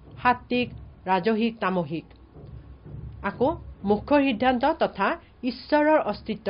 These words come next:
সম্পৰ্কীয় সিদ্ধান্ত যোগ দৰ্শনত আলোচিত হৈছে। এতিয়া আমি আহিছো যোগৰ লক্ষ্য আৰু উদ্দেশ্য সম্পৰ্কে। যোগবিদ্যাই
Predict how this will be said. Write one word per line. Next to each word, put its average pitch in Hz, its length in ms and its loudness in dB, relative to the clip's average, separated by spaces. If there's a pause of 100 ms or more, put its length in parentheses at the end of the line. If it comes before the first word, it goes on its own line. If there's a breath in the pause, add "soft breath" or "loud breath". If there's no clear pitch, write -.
(120)
সম্পৰ্কীয় 180 600 -2
সিদ্ধান্ত 170 420 -4 (440 soft breath)
যোগ 175 200 0 (100)
দৰ্শনত 175 500 0
আলোচিত 180 420 -2
হৈছে। 139 340 -14 (1080 loud breath)
এতিয়া 285 260 2
আমি 285 180 2
আহিছো 254 380 0
যোগৰ 190 380 0
লক্ষ্য 180 340 -2
আৰু 190 200 2
উদ্দেশ্য 185 440 -4
সম্পৰ্কে। 190 480 -2 (720 soft breath)
যোগবিদ্যাই 233 720 2